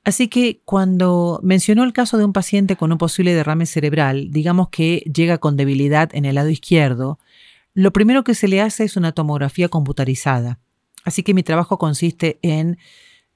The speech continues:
revisar la tomografía y luego colaborar con el neurólogo para ayudarlo a manejar al paciente de manera muy rápida, ya que el tiempo es crucial. Esto incluye, por ejemplo, ayudarlos a decidir si el paciente debe recibir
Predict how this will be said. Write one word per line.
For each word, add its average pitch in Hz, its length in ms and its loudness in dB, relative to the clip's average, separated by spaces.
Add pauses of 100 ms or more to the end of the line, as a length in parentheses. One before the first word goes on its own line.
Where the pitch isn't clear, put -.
revisar 139 480 0
la 226 140 4
tomografía 196 880 0
y 185 40 -2
luego 160 340 0
colaborar 156 560 0
con 190 160 0
el 180 160 2
neurólogo 185 720 0
para 196 460 0
ayudarlo 185 640 4
a - 20 4
manejar 170 420 0
al 170 120 0
paciente 170 500 0
de 165 80 0
manera 156 320 2
muy 175 140 2
rápida, 139 520 0 (460)
ya 156 140 0
que 156 80 -2
el 156 80 0
tiempo 165 240 2
es 190 80 -2
crucial. 143 560 -2 (440)
Esto 175 240 0
incluye, 180 380 4
por 165 180 0
ejemplo, 185 600 2
ayudarlos 151 680 -2
a 151 140 0
decidir 156 460 0
si - 120 -2
el 147 80 0
paciente 151 460 0
debe 147 240 0
recibir 143 480 -4